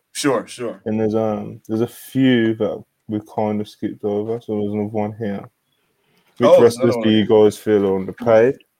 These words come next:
Speaker 1: That's a good question.
Speaker 2: Hmm.
Speaker 1: Um, Claudio Castagnoli, the former Cesaro, was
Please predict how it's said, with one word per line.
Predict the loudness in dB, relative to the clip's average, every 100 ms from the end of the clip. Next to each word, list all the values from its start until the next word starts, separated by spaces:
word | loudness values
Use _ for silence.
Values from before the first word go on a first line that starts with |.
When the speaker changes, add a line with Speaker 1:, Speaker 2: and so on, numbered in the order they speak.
| _ _ _
Speaker 1:
That's | -20 -18
a | -14
good | -8
question. | -4 -6 -6 -16 -20 _ _ _ _ _ _ -6
Speaker 2:
Hmm. | -4 -2
Speaker 1:
Um, | -4 -6 -12 _
Claudio | -4 -2 0 -4
Castagnoli, | -4 -4 -6 -6 -6 -8 -10
the | -14
former | -10 -10
Cesaro, | -10 -10 -8 -6 -8 -10 -14
was | -14 -14 -16